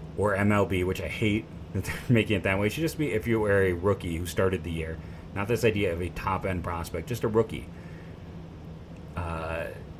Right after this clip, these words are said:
now, I didn't see that quoted in all places I looked, so we'll see. But the idea was that if you started the season as a rookie on the opening day roster and finished top three in the Rookie of the Year race, your team would get a first-round pick. Could Stephen Kwan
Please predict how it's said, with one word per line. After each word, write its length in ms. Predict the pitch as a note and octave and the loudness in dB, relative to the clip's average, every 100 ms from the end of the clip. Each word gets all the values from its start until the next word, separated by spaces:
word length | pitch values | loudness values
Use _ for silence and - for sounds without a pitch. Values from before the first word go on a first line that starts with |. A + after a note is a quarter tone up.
| - - - | -12 -12 -4
now, 240 | A2+ A2 | 0 2
I 60 | G#2 | 4
didn't 200 | A#2 C#3+ | 4 2
see 120 | C3+ | 4
that 180 | C3 A#2+ | 4 4
quoted 320 | - A#2 G#2 | 4 2 2
in 100 | G2 | -2
all 160 | F#2 G2 | -2 0
places 360 | G#2+ F#2 F2+ | 0 0 -2
I 100 | E2+ | -2
looked, 380 | F2 F2+ D#2 - | 0 0 -2 -6
so 400 | - A2 G#2 G2+ | -6 0 2 2
we'll 200 | F#2+ F#2+ | 2 -2
see. 280 | F#2 A2 F2 | -2 0 0
But 140 | D#2+ | -2
the 100 | F#2+ | -2
idea 240 | F#2 G#2+ A2 | 0 4 4
was 380 | G2 F#2 F2 - | 4 2 2 -2
that 120 | F2 | -6
if 140 | - | -6
you 60 | F#2 | -6
started 400 | - G2 G#2 A2+ | -2 0 2 0
the 80 | A2+ | -2
season 480 | - F#2 F2 E2+ - - - - - - - - | -2 -2 -2 -2 -4 -12 -14 -12 -12 -12 -12 -8
as 140 | E2+ | -4
a 100 | F2+ | -4
rookie 440 | E2 F#2+ G2 B2 A#2 | -2 -2 2 2 2
on 160 | G#2 | 4
the 180 | A2 G#2+ F#2 | 6 4 0
opening 300 | A2 F#2+ B2+ | -2 4 6
day 100 | C3 | 8
roster 500 | C3+ A2 F2 - F2 G2+ - - - - - - | 8 8 4 0 -4 -4 -10 -12 -14 -12 -12 -6
and 140 | F#2+ | -2
finished 260 | G#2+ G2 - | 0 0 0
top 240 | G#2 G2 | -2 -2
three 320 | - A2 G#2 | 0 0 0
in 140 | F#2+ G2 | 0 0
the 80 | F#2+ | 0
Rookie 240 | F#2 G#2 | 0 -2
of 80 | F#2 | 0
the 60 | |
Year 120 | F#2 F#2 | 0 2
race, 240 | F2 E2 | 2 0
your 100 | F#2+ | -4
team 240 | - G2+ | -2 0
would 100 | G2 | 2
get 100 | F#2 | 0
a 40 | F2 | -2
first-round 460 | G2 F2+ F#2 E2+ | -4 -4 -2 -2
pick. 220 | E2 D#2+ D2 - - - - - - - - - - | -2 -6 -6 -12 -14 -14 -12 -12 -12 -12 -12 -12 -2
Could 220 | C3 A#2+ | -2 0
Stephen 300 | C#3+ B2+ C#3 | -2 -2 -2
Kwan 400 | - A#2 A#2+ | 2 2 2